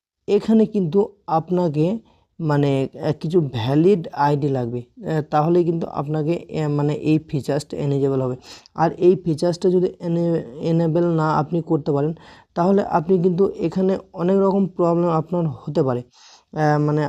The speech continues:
আপনার, আহ, ভি-, আইডিতে মানে ক্লেম চলে আসতে পারে, বা আপনি এই,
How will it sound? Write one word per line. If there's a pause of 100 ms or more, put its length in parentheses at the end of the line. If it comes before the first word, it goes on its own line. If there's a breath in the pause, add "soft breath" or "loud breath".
(120)
আপনার,
আহ, (120)
ভি-,
আইডিতে
মানে (140)
ক্লেম
চলে
আসতে
পারে, (440 loud breath)
বা (240)
আপনি (340)
এই,